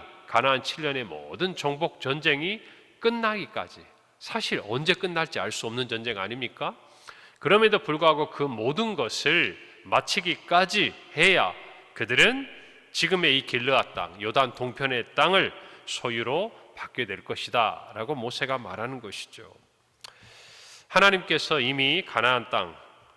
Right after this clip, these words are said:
그 땅을 이스라엘 백성에게 주셨습니다. 그럼에도 불구하고 그들에는 아직 한 가지 아주 중요한 일이 남아있죠. 바로 이스라엘이 이 가나안에 정착해 있던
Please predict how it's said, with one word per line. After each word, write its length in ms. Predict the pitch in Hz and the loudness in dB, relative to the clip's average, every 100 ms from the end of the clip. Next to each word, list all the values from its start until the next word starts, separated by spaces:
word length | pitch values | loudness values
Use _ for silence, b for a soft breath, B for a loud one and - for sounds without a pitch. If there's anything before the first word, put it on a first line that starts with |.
| _ | _
그 180 | - 190 | -2 4
땅을 280 | 190 180 156 | 6 6 4
이스라엘 380 | 135 147 135 123 | 2 2 2 0
백성에게 840 | 117 - 123 110 113 143 196 220 B B - | -4 -2 -2 -2 0 0 -2 -6 B B -16
주셨습니다. 720 | - - 143 - 120 90 65 65 _ _ _ _ _ | -6 -4 -4 -4 -8 -12 -16 -20 _ _ _ _ _
그럼에도 400 | - 160 196 196 | 2 4 4 2
불구하고 500 | - 131 147 120 113 | 0 2 2 2 -2
그들에는 480 | 123 143 131 104 92 - | -2 0 0 0 -6 -8
아직 300 | 104 113 143 - | -8 -6 -8 -10
한 200 | - - | -14 -4
가지 240 | 190 180 135 | 0 0 0
아주 180 | 107 107 | -4 -6
중요한 400 | - 123 156 135 | -8 2 2 2
일이 140 | 113 | -4
남아있죠. 580 | 98 85 87 82 - 85 | -4 -6 -8 -10 -16 -16
바로 480 | - 98 139 208 233 B B B B B B _ _ _ - | -4 2 2 2 -2 B B B B B B _ _ _ -8
이스라엘이 800 | 110 127 117 104 123 180 190 - | -2 2 4 2 0 -2 -6 -4
이 120 | 151 156 | 0 0
가나안에 720 | - 131 160 156 135 92 82 | 0 2 4 4 0 -4 -6
정착해 540 | - 131 - 139 - | -6 -4 -2 -2 2
있던 480 | 120 107 165 202 254 | 0 0 -4 -4 -6